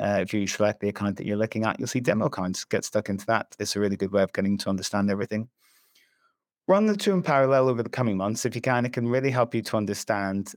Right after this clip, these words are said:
how Google Analytics for collects data and, and how it reports differently to U A.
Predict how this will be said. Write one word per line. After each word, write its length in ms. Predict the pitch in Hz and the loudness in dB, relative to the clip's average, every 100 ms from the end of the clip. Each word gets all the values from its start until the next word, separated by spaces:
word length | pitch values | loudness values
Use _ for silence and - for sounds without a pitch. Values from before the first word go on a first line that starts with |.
| - | -8
how 340 | - 110 104 | 0 2 4
Google 320 | 101 107 98 98 | 2 -4 -2 0
Analytics 680 | 95 95 92 73 - - - | 2 0 -2 -4 -6 -8 -8
for 380 | - 104 95 92 | -4 -2 -2 -2
collects 400 | - 113 - - | 0 2 2 0
data 340 | 110 101 110 104 | 2 2 2 2
and, 120 | - | 2
and 180 | 107 92 | -2 -2
how 140 | 101 | -2
it 100 | 95 | -2
reports 400 | 98 - 95 - | -2 -2 -4 -4
differently 520 | - 87 98 92 104 | -8 -8 -4 -2 -2
to 140 | - 98 | -4 -6
U 260 | 104 101 | -2 2
A. 240 | 101 107 | 2 2